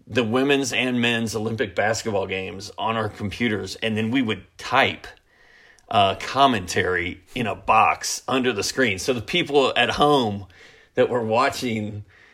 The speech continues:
streaming these basketball games with no audio would have commentary from Mike and I, uh, basically play-by-play of the game they were watching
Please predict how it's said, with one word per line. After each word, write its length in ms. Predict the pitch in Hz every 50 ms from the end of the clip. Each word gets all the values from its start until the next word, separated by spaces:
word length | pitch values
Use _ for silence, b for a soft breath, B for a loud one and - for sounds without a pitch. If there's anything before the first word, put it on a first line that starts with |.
| b b
streaming 560 | - - - 139 143 151 160 143 143 131 120
these 160 | 113 113 104
basketball 480 | 87 98 117 127 - - - 107 101 98
games 440 | 101 101 98 98 98 98 95 - -
with 220 | - 120 131 110 107
no 260 | 127 123 131 135 117
audio 460 | 113 117 117 113 101 98 98 98 95
would 160 | 98 120 131
have 420 | 113 120 131 117 110 104 101 - -
commentary 640 | - - 131 135 135 127 98 92 - 110 98 95 95
from 220 | 95 107 101 95
Mike 260 | 98 101 107 110 104
and 120 | 120 101 95
I, 300 | 95 90 92 - - - B B B B B B B B
uh, 220 | - - 101 95 95
basically 520 | 98 135 147 156 - 139 - - 117 101
play-by-play 840 | 87 - - - - 135 127 110 95 107 98 - - - 110 101 95
of 80 | 92
the 80 | 92 87
game 240 | 85 95 92 87 87
they 80 | 90
were 120 | 87 87 87
watching 500 | 90 92 90 85 - - 95 82 82